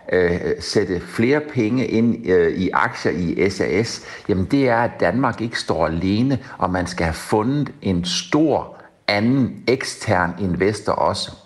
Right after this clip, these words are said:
Og forudsætningen for, at man kan finde sådan en, som ikke er Danmark eller Sverige,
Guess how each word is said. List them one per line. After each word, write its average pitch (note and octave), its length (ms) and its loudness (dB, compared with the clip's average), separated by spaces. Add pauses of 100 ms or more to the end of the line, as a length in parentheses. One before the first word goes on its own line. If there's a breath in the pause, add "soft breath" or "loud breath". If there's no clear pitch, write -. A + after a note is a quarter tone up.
(140)
Og C3 140 2
forudsætningen B2+ 1000 0
for, G#2+ 380 0 (180 loud breath)
at - 180 0
man F#2 120 0
kan G2 140 -2
finde B2+ 240 0
sådan F2 240 0
en, D2 100 -6 (320 loud breath)
som C#3 260 2
ikke F#3 200 4
er - 80 -2
Danmark G2+ 420 0
eller D2 180 0
Sverige, F2+ 400 2